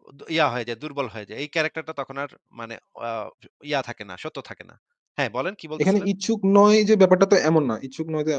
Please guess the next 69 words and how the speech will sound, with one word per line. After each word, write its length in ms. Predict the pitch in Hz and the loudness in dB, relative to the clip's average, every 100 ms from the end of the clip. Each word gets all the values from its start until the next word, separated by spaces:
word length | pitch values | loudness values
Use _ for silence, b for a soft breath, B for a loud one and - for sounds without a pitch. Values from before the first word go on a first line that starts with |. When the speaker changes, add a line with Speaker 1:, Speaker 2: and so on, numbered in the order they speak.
| - | -4
Speaker 2:
এমন 160 | 131 120 | -6 -4
না। 140 | 107 | -6
উনি 180 | 113 131 | -6 -6
তো 80 | 151 | -4
আসলে 260 | 151 156 165 156 | -4 0 0 0
চাইলেই 280 | - 143 156 | 0 2 2
করতে 280 | - 160 147 | 0 -2 2
পারেন 180 | 139 131 | 4 4
বা 80 | 131 | 2
ই-, 220 | 113 127 | 2 -6
ইচ্ছাও 380 | 151 131 - 143 147 131 _ _ _ | -8 -4 2 4 2 0 _ _ _
অ, 60 | 135 120 117 | -2 -2 0
কো-, 180 | - | 0
চাইলে 180 | 135 131 | 2 4
করতে 180 | 139 147 | 2 0
পারে। 120 | 120 131 | -2 -2
কিন্তু 180 | 139 | 0
উনি 100 | 147 147 | 0 0
আসলে 200 | 160 156 | 2 0
একটা 160 | 156 | 4
অর্ডার 200 | 170 196 | 6 6
তো 100 | 196 | 4
দিয়ে 180 | 156 156 | 4 4
দিছে 200 | 123 117 | 4 -4
যে 140 | 110 139 175 _ _ - | -2 -2 -4 _ _ -6
তোমরা 180 | 131 139 | 0 4
এটা, 140 | 143 147 | 6 6
এটা 140 | 143 | 4
করবা, 320 | 135 139 160 | 0 0 0
এটা, 120 | 143 | 0
এটা 120 | 135 131 | -2 0
করলে 180 | 135 131 | 0 2
এটা, 120 | 127 127 | 0 -4
এটা 120 | 123 | -6
হবে, 180 | 135 151 | -6 -4
এটা, 140 | 135 | -4
এটা 100 | 120 | -4
করলে 160 | 120 117 | -4 -4
এটা 100 | 107 | -6
হবে। 120 | 110 | -6
এখন 120 | 127 | -4
যদি 100 | 143 | -2
Speaker 1:
তাইলে 140 | 156 147 | 0 2
তো 100 | 147 | 2
Speaker 2:
উনি 40 | |
Speaker 1:
ইচ্ছুক 200 | 170 - | 0 0
Speaker 2:
এটার 120 | 151 | 4
Speaker 1:
নাই 100 | 196 | 4
Speaker 2:
কথার 140 | 180 160 | 4 0
Speaker 1:
হইল। 80 | 156 | -2
Speaker 2:
মধ্যে 140 | 156 | -2
বাত-, 280 | 139 147 - _ - | -2 -2 -8 _ -4
এ 60 | 151 | -2
কত-, 200 | 156 _ _ | -2 _ _
Speaker 1:
তাহলে, 180 | 175 170 | -4 0
Speaker 2:
এটার 180 | 160 | 2
মধ্যে 140 | 175 185 | 2 2
Speaker 1:
তাহলে 140 | 190 | 2
Speaker 2:
যদি 0 | |
Speaker 1:
তো 60 | 165 | 2
Speaker 2:
বাহান 140 | 180 | 2
Speaker 1:
ইচ্ছুক 60 | 180 | 4
নাই 140 | 196 | 6
Speaker 2:
ঢুকায় 60 | 175 | 6
Speaker 1:
হইল। 80 | 151 | 4
Speaker 2:
তাহলে 160 | 156 | 2
তো 100 | 160 | 2
আমার 140 | 165 170 | 2 4
ওই 160 | 165 | 2